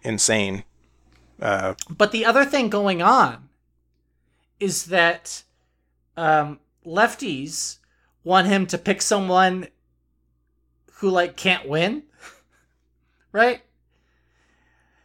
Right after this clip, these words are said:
Speaker 2: They
Speaker 1: Like
Speaker 2: either wanna, want him
Speaker 1: Karen
Speaker 2: to
Speaker 1: Bass
Speaker 2: pick,
Speaker 1: or
Speaker 2: they either want him to pick the most left-wing person, right? Or a person who can't win in twenty twenty-four,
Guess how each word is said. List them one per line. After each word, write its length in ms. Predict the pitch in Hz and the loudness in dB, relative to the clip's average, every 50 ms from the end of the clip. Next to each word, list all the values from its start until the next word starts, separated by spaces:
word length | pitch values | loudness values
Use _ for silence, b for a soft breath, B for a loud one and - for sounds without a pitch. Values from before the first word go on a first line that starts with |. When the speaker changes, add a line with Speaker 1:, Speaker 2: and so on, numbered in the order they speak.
| _ _ _ _ _ _ _ _ _ _ _ _ _ _ _ | _ _ _ _ _ _ _ _ _ _ _ _ _ _ _
Speaker 2:
They 100 | - 220 | 2 4
Speaker 1:
Like 140 | 240 226 226 | 6 6 4
Speaker 2:
either 120 | 233 302 294 | 4 4 2
wanna, 360 | 254 269 269 247 240 196 - - _ 165 | 4 4 4 4 2 -2 -6 -12 _ 0
want 260 | 170 196 196 208 208 | 4 6 6 6 6
him 40 | 196 | 2
Speaker 1:
Karen 20 | |
Speaker 2:
to 60 | 190 185 - - | 0 2 2 2
Speaker 1:
Bass 200 | - - - - | 2 0 0 -4
Speaker 2:
pick, 100 | - 82 | -6 -8
Speaker 1:
or 80 | - _ _ _ _ _ _ - | -14 _ _ _ _ _ _ -6
Speaker 2:
they 100 | 202 196 | -4 -4
either 260 | 196 226 220 226 240 | -2 -2 0 2 2
want 240 | 226 196 220 220 220 | 4 4 4 4 2
him 80 | 214 196 | 0 -4
to 120 | - - | -6 -4
pick 200 | - 202 190 - | -4 -4 -4 -4
the 80 | 196 160 | -4 -2
most 260 | 170 180 185 - - | -2 -2 -2 -2 -2
left-wing 460 | 147 165 185 196 - 214 214 208 196 | -2 -2 -2 -4 -6 -10 -10 -10 -10
person, 380 | - - 143 123 - - 120 110 | -10 -8 -10 -10 -10 -14 -18 -18
right? 320 | 104 113 135 139 151 160 - _ _ _ _ _ _ _ _ _ _ _ _ _ _ _ _ _ _ _ _ _ _ - | -16 -16 -14 -14 -14 -16 -18 _ _ _ _ _ _ _ _ _ _ _ _ _ _ _ _ _ _ _ _ _ _ 0
Or 360 | 214 208 208 226 226 220 220 | 4 6 6 6 6 6 4
a 100 | 175 165 | 2 0
person 440 | - - 208 208 202 - 220 202 185 | 0 2 4 4 4 4 0 -2 -2
who 220 | 175 160 - 170 | -2 -4 -8 -10
can't 420 | - - - - 214 208 208 - - | -10 -8 -2 0 2 2 2 0 0
win 260 | 160 170 180 180 165 | 2 2 4 4 2
in 120 | 156 151 | 0 -2
twenty 280 | 147 - 165 160 156 151 | -4 -4 -2 -2 -2 -2
twenty-four, 760 | - - 165 156 151 143 143 - 147 143 147 131 113 110 - | -4 -8 -8 -6 -6 -6 -8 -8 -10 -10 -8 -8 -10 -10 -14